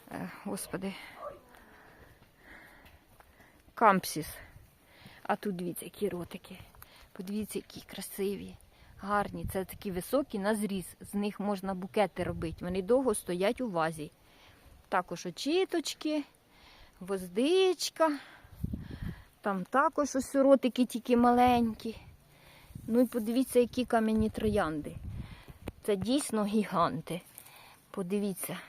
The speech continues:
Ось, подивіться, моя рука. І подивіться, вони більші за мою руку. Ну, а тут оці дрібота і будуть квітнути. І минулому році квітнули. І ось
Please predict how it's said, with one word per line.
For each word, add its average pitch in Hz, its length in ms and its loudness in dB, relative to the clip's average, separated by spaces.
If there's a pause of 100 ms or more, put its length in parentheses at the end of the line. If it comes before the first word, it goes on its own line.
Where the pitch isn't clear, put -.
(800)
Ось, - 480 -8 (260)
подивіться, 185 480 -4
моя 180 280 0
рука. 202 360 6 (1160)
І 196 100 -6
подивіться, 185 600 -4
вони 185 200 -2
більші 196 460 -2
за 180 100 0
мою 180 240 -2
руку. 165 320 -6 (1000)
Ну, 233 120 0
а 262 140 6
тут 233 240 -2
оці 220 220 -2
дрібота 214 600 6 (360)
і 214 60 -4
будуть 233 300 2
квітнути. 185 580 -4
І 254 40 2
минулому 214 520 4
році 196 280 0
квітнули. 180 600 -6 (160)
І 254 220 -4
ось 202 360 4